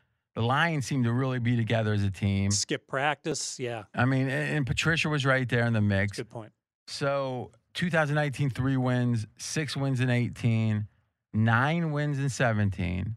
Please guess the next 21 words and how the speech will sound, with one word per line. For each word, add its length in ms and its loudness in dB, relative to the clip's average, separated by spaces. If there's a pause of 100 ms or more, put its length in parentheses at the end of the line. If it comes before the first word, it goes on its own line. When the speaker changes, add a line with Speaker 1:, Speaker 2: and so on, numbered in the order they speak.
(920)
Speaker 1:
nine 460 4
wins 280 0
in 100 0
sixteen, 720 -4 (480)
seven 600 -4
wins 200 -2
in 100 0
fifteen, 640 -6 (420)
eleven 840 0 (580)
and 160 -4
fourteen, 600 -4 (220)
seven 640 0
and 160 -2
thirteen, 580 -2 (560)
and 120 0
four. 760 -4 (760)
Oh, 100 4
wait, 260 0
I'm 120 2
sorry, 240 2
seven, 340 -2